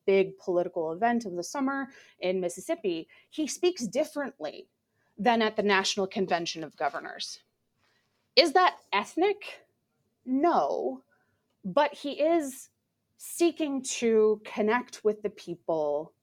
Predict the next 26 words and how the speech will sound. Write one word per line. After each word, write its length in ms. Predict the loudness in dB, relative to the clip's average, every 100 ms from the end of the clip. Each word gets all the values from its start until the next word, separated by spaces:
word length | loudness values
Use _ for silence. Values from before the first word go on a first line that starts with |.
| _ _ _ _ _ _
that 120 | -4
he's 260 | -2 -4 -4
speaking 420 | -6 -6 -4 -6
to 540 | -6 -8 -6 -6 -10 -12 _ -6 0
based 340 | 2 0 -8 -6
on 260 | -4 -2
this 200 | -4 -6
commonality 840 | -8 -6 -4 -4 -4 -4 -4 -6 -8 -6
of 340 | -4 -2 -4 -8
experience 760 | -16 -12 -2 2 2 0 -4 -8
and 220 | -4 -2
using 280 | 0 2 2
that 140 | 2 2
as 140 | -2
a 60 | -4
shorthand 580 | -2 -2 -2 -6 -8 -8
for 100 | -8
saying, 440 | -6 -6 -6 -10 -6
"I 220 | -2 0
believe 340 | 2 2 2 0
in 100 | -2
the 80 |
things 300 | -2 -6 -6
you 80 | -6
believe 340 | -6 -6 -6 -6
in. 280 | -10 -12